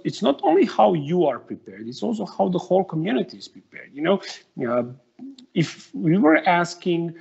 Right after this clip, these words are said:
certain companies from Croatia or certain in, uh, agencies from Croatia to have a whole online meeting with us,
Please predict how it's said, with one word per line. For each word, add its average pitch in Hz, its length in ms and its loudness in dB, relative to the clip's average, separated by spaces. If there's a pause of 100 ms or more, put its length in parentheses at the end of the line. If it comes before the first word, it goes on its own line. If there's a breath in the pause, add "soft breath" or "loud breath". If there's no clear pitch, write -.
(200 loud breath)
certain 190 580 0
companies 151 760 -4
from 127 220 -8
Croatia 113 480 -6
or 110 60 -8
certain 139 500 -6 (340)
in, 143 120 2 (120)
uh, 135 380 -4
agencies 170 560 2
from 104 220 -12
Croatia 104 440 -10
to 135 120 -10
have 143 200 2
a 135 40 0
whole 156 360 0
online 180 440 6
meeting 180 340 -4
with 101 160 -6
us, - 280 -18